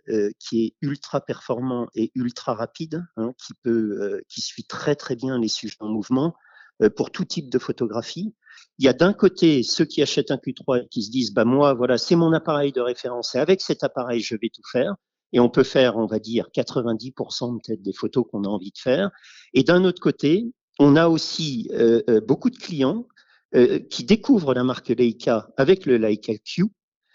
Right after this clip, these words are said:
et, euh, qui vont évoluer après dans la marque, euh, soit en passant sur du M, parce que c'est complètement différent, c'est une philosophie qui est complètement unique,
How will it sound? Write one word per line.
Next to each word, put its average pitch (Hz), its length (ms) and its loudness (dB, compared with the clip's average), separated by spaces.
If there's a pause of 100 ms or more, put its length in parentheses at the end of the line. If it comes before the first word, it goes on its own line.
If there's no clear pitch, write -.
(280)
et, 180 420 6
euh, 120 260 8
qui 117 160 0
vont 135 160 6
évoluer 151 520 4
après 113 260 -2
dans 120 120 0
la 113 120 2
marque, 156 400 -2 (240)
euh, 123 180 4
soit 180 280 2
en 214 80 2
passant 165 360 -2
sur 135 240 -4
du 123 160 -2
M, 185 180 2 (560)
parce - 140 -2
que - 80 -2
c'est 123 160 -2
complètement 147 500 0
différent, 135 420 -4
c'est - 260 -6
une 123 100 0
philosophie 123 560 -4
qui - 140 -12
est - 40 -6
complètement 135 460 -4
unique, 120 400 0